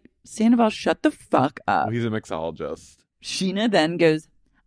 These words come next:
Speaker 1: "Oh, wait, Lala, can I ask you?"
Speaker 2: Wait, wait, wait. Before that happens, James comes back out and he goes, "Oh, Mike." He goes, "I got my eye. It was stung. It stung." And Allie goes, "You're being ridiculous." She goes, "There was nothing in that. It was just water." And then Christina goes,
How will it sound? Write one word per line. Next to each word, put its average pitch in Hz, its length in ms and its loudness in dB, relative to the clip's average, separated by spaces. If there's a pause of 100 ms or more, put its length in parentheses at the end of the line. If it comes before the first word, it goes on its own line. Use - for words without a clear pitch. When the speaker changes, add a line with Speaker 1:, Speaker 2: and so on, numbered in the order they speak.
(120)
Speaker 1:
"Oh, 190 80 2
wait, 139 300 4
Lala, 190 500 4
can 285 100 -4
I 254 60 2
ask - 480 -2
you?" - 100 -10
Speaker 2:
Wait, 143 240 8
wait, 143 120 6
wait. 139 160 4
Before 135 280 2
that 131 80 6
happens, 139 300 0
James 113 260 0
comes 127 200 -4
back 113 240 2
out 98 340 2
and 104 180 -2
he 113 100 -6
goes, 131 280 -2
"Oh, 262 260 6
Mike." 285 360 4
He 254 120 -6
goes, 269 180 -6
"I 302 60 -8
got 269 240 6
my 277 140 2
eye. 285 320 4
It 269 60 2
was 277 120 -8
stung. 262 500 0
It 226 100 -8
stung." 226 300 0
And - 80 -4
Allie 131 180 2
goes, 127 220 -2
"You're 113 140 -2
being 127 180 -2
ridiculous." 101 540 0
She 107 120 -2
goes, 98 220 0
"There 107 120 2
was 107 140 2
nothing 98 480 -2
in 85 120 -2
that. 82 140 0
It 78 40 0
was 82 80 -4
just 87 140 -10
water." 76 400 0
And 82 100 -4
then 95 80 -6
Christina 104 360 0
goes, 87 240 4